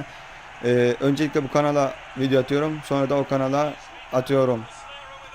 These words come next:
Bu arada Muslera kalede devleşiyor. Neymar demin boş kaleye gol kaçırdı. Abubakar. Şimdi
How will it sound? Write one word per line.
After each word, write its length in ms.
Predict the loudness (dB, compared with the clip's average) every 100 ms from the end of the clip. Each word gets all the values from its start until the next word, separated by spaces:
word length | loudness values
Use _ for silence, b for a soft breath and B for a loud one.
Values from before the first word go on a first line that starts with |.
| -18 -18 -18 -16 -2
Bu 140 | 4
arada 260 | 6 6 6
Muslera 380 | 4 2 2 4
kalede 380 | 2 4 2
devleşiyor. 680 | 4 4 4 2 2 0 0 -6 -18 -4
Neymar 360 | 2 4 6 4
demin 260 | 2 2 2
boş 220 | 2 2
kaleye 280 | 2 2 2
gol 240 | 2 4
kaçırdı. 460 | 2 0 0 0 -2 -4
Abubakar. 560 | -2 0 0 2 0 -2 -12 -18 -14 -4
Şimdi 300 | 2 2